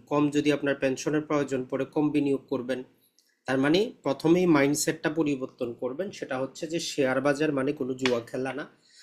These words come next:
শেয়ার বাজার মানে হচ্ছে একটা ভালো কোম্পানির অংশীদারি হওয়া। বাংলাদেশের যে টপ কোম্পানিগুলো আছে, যেমন আমরা একটা নিউজ দেখতেছি যে সরকার যেটা করেছে যে পুঁজি বাজারের আস্থা ফেরাতে দশটা ব্লু চিপ কোম্পানি তালিকাভুক্তির সরকার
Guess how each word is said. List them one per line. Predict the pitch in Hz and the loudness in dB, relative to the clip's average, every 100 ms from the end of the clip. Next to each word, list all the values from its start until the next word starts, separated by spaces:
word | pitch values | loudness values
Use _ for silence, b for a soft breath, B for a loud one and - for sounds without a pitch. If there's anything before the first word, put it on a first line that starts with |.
| b | b
শেয়ার | - - 147 143 | -8 0 2 4
বাজার | 156 156 165 | 4 6 4
মানে | 151 135 | 4 2
হচ্ছে | 147 - | 0 -2
একটা | 170 165 120 | -2 -2 -2
ভালো | - 135 156 | 0 4 4
কোম্পানির | 156 151 123 135 139 160 175 - | 4 0 0 0 2 2 2 2
অংশীদারি | 147 139 - 131 123 107 | 0 0 -2 -2 0 -2
হওয়া। | 101 98 92 _ _ _ _ | -2 -6 -10 _ _ _ _
বাংলাদেশের | 117 127 135 135 135 151 | -4 -2 0 0 -2 0
যে | 156 | 2
টপ | 151 170 160 - | 4 4 2 2
কোম্পানিগুলো | 156 135 131 131 123 117 | 0 2 0 0 -2 -2
আছে, | 104 98 - 117 | -2 -6 -10 -6
যেমন | 139 156 | -2 0
আমরা | 151 151 | 2 2
একটা | 156 160 | 0 0
নিউজ | 151 143 151 147 | 0 2 2 2
দেখতেছি | 147 - 147 - | 0 0 -4 -4
যে | 147 185 - b b b b b | -4 -4 -6 b b b b b
সরকার | - 156 - 156 | 0 0 2 0
যেটা | 147 151 | 2 2
করেছে | 151 156 147 147 165 | 2 2 2 0 0
যে | 160 | 0
পুঁজি | - 156 151 151 | 0 -2 2 2
বাজারের | 143 139 139 123 139 165 - | 4 2 2 2 2 0 -2
আস্থা | 156 - - 165 | -4 -4 -2 -2
ফেরাতে | 151 156 123 - 170 | 0 -2 -2 0 -2
দশটা | 123 131 135 - - 170 180 | 2 0 2 0 -2 -2 -2
ব্লু | 127 135 151 151 | -2 2 4 4
চিপ | 170 160 | 0 -4
কোম্পানি | - 139 139 151 | -4 -2 0 -2
তালিকাভুক্তির | 151 135 123 135 127 131 - 170 | -2 -2 0 -2 -2 -2 -4 -6
সরকার | - 143 113 139 | -4 -8 -6 -8